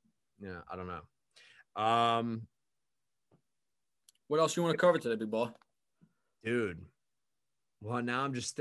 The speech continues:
Speaker 1: now, now my head's just spinning about gifts. Like, okay. Oh, okay. Here's, here's one that I would say leave behind. If you are thinking about getting your post-grad a jersey,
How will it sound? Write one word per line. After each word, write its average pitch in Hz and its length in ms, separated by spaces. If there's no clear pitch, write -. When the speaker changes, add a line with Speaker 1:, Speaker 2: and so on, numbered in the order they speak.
Speaker 1:
now, 135 400
now 139 220
my 147 160
head's 131 320
just 123 300
spinning 123 340
about 101 440
gifts. 101 560
Like, 98 440
okay. 110 180
Oh, 175 300
okay. 165 320
Here's, 262 440
here's 277 480
one 190 400
that 165 120
I 151 100
would 147 160
say 165 340
leave 139 380
behind. 107 580
If 110 200
you 302 580
are 135 100
thinking 196 320
about 170 320
getting 170 220
your 160 100
post-grad 170 720
a 139 40
jersey, 165 840